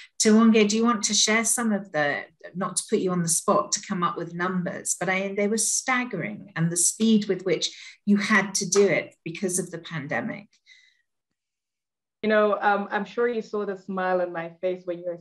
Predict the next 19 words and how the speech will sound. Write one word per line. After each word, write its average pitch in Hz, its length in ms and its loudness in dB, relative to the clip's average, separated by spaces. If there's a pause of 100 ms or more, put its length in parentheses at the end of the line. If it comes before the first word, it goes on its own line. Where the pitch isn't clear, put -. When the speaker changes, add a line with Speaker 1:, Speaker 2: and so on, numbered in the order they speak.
Speaker 2:
saying 180 280 0
that. 170 220 0
I 180 60 -14
think 190 240 -18
that's 180 220 -2
been 175 200 -6
one 175 220 -6
of 175 140 -4 (140)
the, 165 380 -2 (500)
the 185 60 -6
biggest 190 300 0
highlights 180 760 -4
for 180 100 -8
me, 185 680 -4
um, 170 340 -4 (100)
in 185 180 -4
this 180 240 -4
work. 175 380 -4
So, 170 600 0